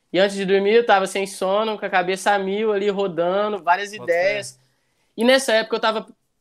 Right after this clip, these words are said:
Speaker 1: sabe, eu tava com uma conversa com a minha avó na época, assim, falando sobre questão de religião, sabe?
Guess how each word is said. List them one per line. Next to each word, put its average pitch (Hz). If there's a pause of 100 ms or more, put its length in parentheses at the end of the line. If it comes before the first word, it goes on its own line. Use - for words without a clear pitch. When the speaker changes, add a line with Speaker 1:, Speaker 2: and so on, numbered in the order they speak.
(100)
Speaker 1:
sabe, 226
eu 185
tava 196
com 208
uma 202
conversa 190
com 196
a 185
minha 180
avó 170
na 170
época, 175
assim, 180
falando 175
sobre 175
questão 190
de 190
religião, 196
sabe? 175